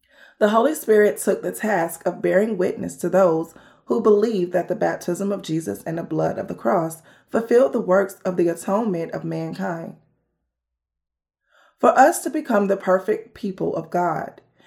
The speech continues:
we need the faith that believes in God the Father,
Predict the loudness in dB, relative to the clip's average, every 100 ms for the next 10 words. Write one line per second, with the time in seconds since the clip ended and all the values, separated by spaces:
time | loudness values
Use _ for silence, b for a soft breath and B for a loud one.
0 | b b -2 0 0 0 0 -4 0 0
1 | 0 -2 -4 -2 -2 0 0 0 -4 -6
2 | -8 -4 -2 -2 -4 -6 -4 -4 -6 -10